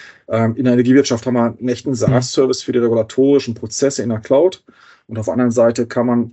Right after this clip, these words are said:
Speaker 1: in der Cloud oder on-premise sein Backend-System, sein S vier hana Utilities betreiben, als Beispiel.
Speaker 2: Mhm.
Speaker 1: Dadurch, dass die S A P Joule-Logik aber letztendlich von den Mi-,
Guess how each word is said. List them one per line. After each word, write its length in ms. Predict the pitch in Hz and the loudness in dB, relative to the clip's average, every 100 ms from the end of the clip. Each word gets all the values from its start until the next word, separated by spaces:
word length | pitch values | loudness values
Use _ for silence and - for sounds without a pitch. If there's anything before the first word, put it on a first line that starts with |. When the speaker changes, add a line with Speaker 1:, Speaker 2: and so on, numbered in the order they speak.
| _ | _
Speaker 1:
in 180 | 156 170 | 2 4
der 140 | 143 | 2
Cloud 340 | - 131 135 123 | 2 -2 -2 -2
oder 320 | 123 120 - _ | -4 -4 -6 _
on-premise 540 | 139 143 - 127 127 117 | -4 -4 -6 -6 -6 -6
sein 260 | 120 117 | -6 -6
Backend-System, 640 | 104 120 123 113 113 - 117 | -6 -6 -8 -10 -12 -8 -8
sein 120 | 113 | -8
S 180 | 123 - | -10 -8
vier 340 | 123 113 110 | -4 -4 -4
hana 240 | 110 117 | -4 -2
Utilities 560 | 110 110 - 117 - - | -4 -6 -4 -6 -6 -18
betreiben, 380 | - - 107 110 | -18 -10 -8 -8
als 160 | - | -10
Beispiel. 400 | - 117 107 113 | -6 -4 -4 -4
Speaker 2:
Mhm. 80 | - _ _ | -10 _ _
Speaker 1:
Dadurch, 300 | 123 170 156 | 2 2 2
dass 200 | 151 - | 0 -2
die 380 | 147 127 120 - | -2 -2 -2 -6
S 160 | 135 135 | -10 -8
A 40 | |
P 220 | 127 127 117 | -6 -6 -6
Joule-Logik 920 | 113 139 202 185 139 143 135 123 - | -6 -2 0 2 2 2 2 0 0
aber 220 | 123 117 | 0 2
letztendlich 420 | 113 135 147 127 - | 2 -2 -6 -10 -6
von 160 | 139 | -2
den 140 | 127 117 | 0 -2
Mi-, 180 | 147 | -4